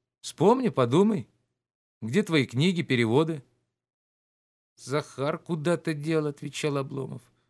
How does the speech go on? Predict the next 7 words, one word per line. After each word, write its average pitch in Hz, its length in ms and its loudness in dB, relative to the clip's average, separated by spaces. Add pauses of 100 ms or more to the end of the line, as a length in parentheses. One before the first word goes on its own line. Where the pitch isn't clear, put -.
(400)
«Тут 220 200 0
где-нибудь 127 540 0
в 117 80 -4
углу 127 280 0
лежат». 127 380 -2 (420)
«В 110 220 0
углу», 104 680 0